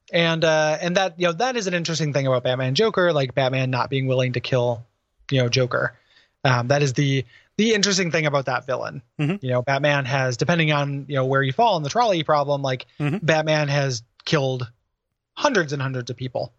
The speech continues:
Speaker 1: by
Speaker 2: Right.
Speaker 1: his refusal, you know, refusal to kill the Joker.
Speaker 2: Yeah, his refu-, <laughs> his refusal to accept a moral defeat has led to the loss of just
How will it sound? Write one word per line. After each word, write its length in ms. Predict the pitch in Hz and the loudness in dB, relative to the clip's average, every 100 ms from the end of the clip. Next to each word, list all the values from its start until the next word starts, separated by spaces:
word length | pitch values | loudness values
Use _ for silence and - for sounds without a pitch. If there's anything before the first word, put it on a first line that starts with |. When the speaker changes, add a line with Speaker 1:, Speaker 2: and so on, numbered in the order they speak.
| _ _ _ 139 | _ _ _ -2
Speaker 1:
by 60 | |
Speaker 2:
Right. 160 | 139 139 | 2 2
Speaker 1:
his 120 | 131 | 0
refusal, 640 | 135 147 139 135 127 160 | -2 0 0 0 -2 -6
you 120 | 147 | -2
know, 140 | 131 131 | 0 2
refusal 460 | 147 135 156 131 | 0 2 0 0
to 80 | 123 | -2
kill 160 | 120 123 | 0 0
the 80 | 127 | 0
Joker. 400 | 131 - - - _ _ | -2 0 -2 -4 _ _
Speaker 2:
Yeah, 120 | 120 | -4
his 180 | 104 123 | -2 0
refu-, 340 | 135 - 180 117 - | -2 -2 -4 -6 -10
<laughs> 120 | - | -2
his 220 | 185 190 | 0 2
refusal 600 | 202 - 180 135 123 113 | 0 0 -2 0 0 -2
to 260 | 117 - 123 | -4 -2 0
accept 380 | 113 - 139 131 | 0 0 -2 -2
a 80 | 123 | -2
moral 420 | 117 123 127 131 | 0 0 0 -2
defeat 560 | 120 107 - 165 202 - _ _ - | -4 -8 -6 -8 -8 -12 _ _ -4
has 160 | 127 117 | -4 -2
led 200 | 113 110 | -2 -2
to 360 | 120 113 110 | -2 -2 -2
the 140 | 110 117 | -2 -2
loss 380 | 113 104 104 107 | 0 0 -2 -4
of 120 | 101 | -4
just 360 | 113 104 - | -4 -2 -6